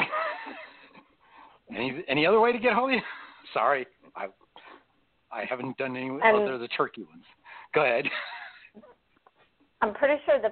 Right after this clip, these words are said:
Speaker 2: Pillars of Franchising, I just said that. <laughs>
Speaker 1: Yes, you did. Okay.
Speaker 2: And LinkedIn.
Speaker 1: Mary Alice.
Speaker 2: And LinkedIn.
Speaker 1: And LinkedIn. And you can find everyone's LinkedIn profile on the pillars of franchising dot com if you don't know how to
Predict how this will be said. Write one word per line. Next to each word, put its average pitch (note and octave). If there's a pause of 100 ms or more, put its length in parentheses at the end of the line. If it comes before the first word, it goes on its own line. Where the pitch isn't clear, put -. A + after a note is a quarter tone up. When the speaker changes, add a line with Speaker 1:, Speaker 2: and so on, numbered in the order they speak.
Speaker 2:
Pillars G#3+
of G3+
Franchising, G#3
I G3
just F#3+
said F#3
that. A3+ (300)
<laughs> A3 (500)
Speaker 1:
Yes, G2
you C3
did. G2+ (920)
Okay. E3+ (420)
Speaker 2:
And G#3
LinkedIn. G#3+
Speaker 1:
Mary F#3+
Alice. C3+
Speaker 2:
And A3
LinkedIn. G3+ (140)
Speaker 1:
And A2
LinkedIn. A#2+ (260)
And C3
you C#3
can C3
find E3 (340)
everyone's F#3
LinkedIn F#3+
profile F3+
on A#2+
the C#3+
pillars C#3+
of C#3+
franchising C#3
dot C3+
com C#3+ (240)
if G2+
you A#2
don't C3+
know B2+
how C#3
to C3